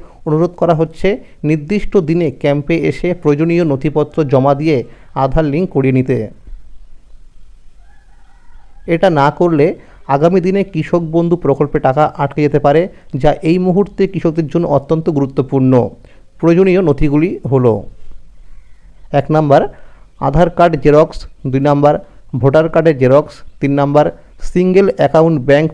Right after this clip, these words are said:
পাসবইয়ের প্রথম পাতার জেরক্স, চার নাম্বার জমির হাল রেকর্ডের জেরক্স, পাঁচ নাম্বার আধারের সঙ্গে যুক্ত মোবাইল নাম্বার। প্রতিটি ক্ষেত্রে নিচে সই করে দিতে হবে।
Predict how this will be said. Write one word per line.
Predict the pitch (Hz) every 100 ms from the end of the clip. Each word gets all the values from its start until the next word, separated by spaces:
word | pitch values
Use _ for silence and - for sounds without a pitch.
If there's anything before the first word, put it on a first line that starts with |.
| -
পাসবইয়ের | 139 131 131 151
প্রথম | 143 135 165 160
পাতার | 160 147 135
জেরক্স, | 131 139 151 - - - - -
চার | 135
নাম্বার | 139 139 143 151 180 - - 143
জমির | 127 160 175
হাল | 139 139 147 156
রেকর্ডের | 127 139 156 151 131
জেরক্স, | 127 139 139 - - -
পাঁচ | 131 151
নাম্বার | 143 143 151 170 - - -
আধারের | 143 147 175 185
সঙ্গে | - 170 175
যুক্ত | 143 156 -
মোবাইল | 151 127 147 160
নাম্বার। | 123 117 113 104 - - - - - - - - - - - - -
প্রতিটি | 180 175 220 208
ক্ষেত্রে | - 202 175
নিচে | 160 151
সই | 156 - 151
করে | 170 151
দিতে | 135 135
হবে। | 131 127 123